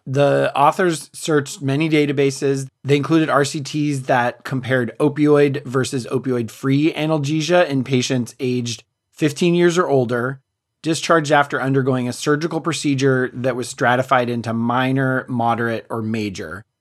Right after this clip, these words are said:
And the primary outcome was pain on a zero to ten centimeter visual analog scale. The results of the meta-analysis, forty-seven trials, over sixty-five hundred patients. Most of the procedures were minor, sixty-four percent,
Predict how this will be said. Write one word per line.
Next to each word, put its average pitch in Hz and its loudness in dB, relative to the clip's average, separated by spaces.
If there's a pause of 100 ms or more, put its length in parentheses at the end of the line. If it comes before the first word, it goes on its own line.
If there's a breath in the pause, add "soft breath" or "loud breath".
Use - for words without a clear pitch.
(140)
And 123 -2
the 131 0
primary 139 2
outcome 127 0
was 113 -2
pain 131 0
on 120 -2
a 117 -2
zero 117 -2
to 120 -10
ten 123 0
centimeter 113 0
visual 107 0
analog 92 -4
scale. 65 -10 (800)
The 127 -2
results 131 2
of 131 -2
the 139 2
meta-analysis, 147 0 (360)
forty-seven 165 2
trials, 135 2 (260)
over 123 0
sixty-five 127 0
hundred 123 -2
patients. 107 -6 (600)
Most 147 4
of 208 -2
the 208 4
procedures 151 -2
were 139 4
minor, 120 0
sixty-four 135 -4
percent, 113 -6